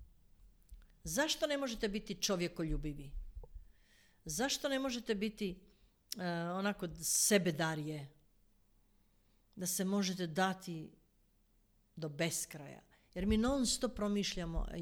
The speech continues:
joj, nemam sad snage, joj, neću, neću s-, mislim, šta ako se udam pa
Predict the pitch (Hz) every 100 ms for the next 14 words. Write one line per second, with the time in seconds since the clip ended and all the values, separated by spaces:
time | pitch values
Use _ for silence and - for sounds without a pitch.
0 | 165 170 202 190 175 - - _ - _
1 | - - - - - - 175 175 170 170
2 | - 165 - 170 147 147 143 143 - 185
3 | - 175 175 175 180 - 175 165 - _
4 | _ - - - - _ - 175 180 156
5 | - - 71 185 185 - 165 151 - -
6 | 190 175 165 - 170 175 180 170 156 -
7 | 160